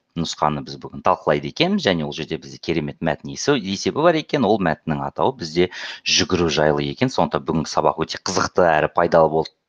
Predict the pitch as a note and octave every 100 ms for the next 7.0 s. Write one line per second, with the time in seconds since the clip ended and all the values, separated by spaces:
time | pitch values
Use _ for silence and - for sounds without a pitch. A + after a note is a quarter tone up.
0 | D#2+ E2+ D#2+ D#2 D2+ D2+ D2 D2+ A2 F2
1 | D2+ D#2 A#2 A#3 - F#2+ - F2+ C3+ -
2 | C#2+ C#2+ - C#2+ C#2+ A#2+ E3 - - -
3 | - D2+ C#2 C#2 C#2 D#2 G#2 - C#2+ D2
4 | D2+ C#2+ D2 D2 C#2 C#2+ - _ - -
5 | - _ _ - D2+ - B3 - - -
6 | C#2 - F3+ C#4+ B2+ D2 C#2+ - C3 A3+